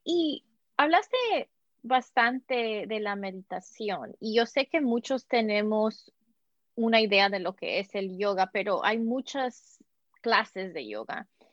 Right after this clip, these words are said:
Ah, algunas personas solo hacen las poses, otros se enfocan más en la respiración, y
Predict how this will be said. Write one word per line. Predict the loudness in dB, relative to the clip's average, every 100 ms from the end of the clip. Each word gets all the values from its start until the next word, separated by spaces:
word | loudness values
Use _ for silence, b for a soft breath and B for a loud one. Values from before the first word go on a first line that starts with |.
| b b -2
Ah, | 2 2
algunas | 0 0 0 -2 -6
personas | -10 -10 -10 -10
solo | -8 -6
hacen | -8 -8 -12
las | -14 -2
poses, | 2 2 0 -2 -2 -2
otros | -6 -8 -8 -10
se | -10
enfocan | -8 -6 -6 -4
más | -4 -6
en | -6
la | -6
respiración, | -6 -8 -6 -4 -4 -4 -2 0 2 2 0 b b b b _
y | -2 -2 -2